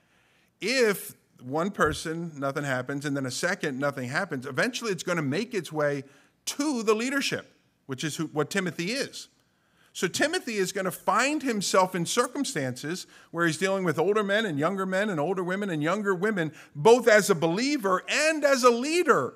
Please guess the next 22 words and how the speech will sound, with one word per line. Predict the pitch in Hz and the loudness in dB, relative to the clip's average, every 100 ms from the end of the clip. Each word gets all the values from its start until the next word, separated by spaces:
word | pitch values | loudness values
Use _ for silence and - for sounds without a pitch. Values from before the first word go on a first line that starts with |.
| - | 0
of | 147 139 | 0 4
the | 151 | 2
believers. | 143 139 127 107 - - _ _ _ _ - | 4 2 0 -4 -12 -16 _ _ _ _ -8
And | 160 | 2
so | 214 | 4
it's | 190 | 4
very | 147 262 349 | 4 2 2
important | 262 175 175 165 | -2 0 -2 0
that | 175 170 | 0 0
Paul | - 220 170 156 156 - - | 0 2 4 4 0 -14 0
would | 165 143 | 0 2
gr-, | 165 | -2
give | 156 151 185 | 0 2 2
him | 165 160 | 2 0
instructions | 156 139 - 233 262 - 139 139 - | 0 0 2 2 2 -4 -2 -2 -4
as | 143 - | -6 -6
to | 147 | -2
how | 139 123 127 - - | -2 -2 -4 -8 -20
he | _ 135 | _ -8
should | - 143 | -6 -6
approach | 127 - 233 240 - | -6 -4 -4 -4 -8
that. | 95 82 | -10 -10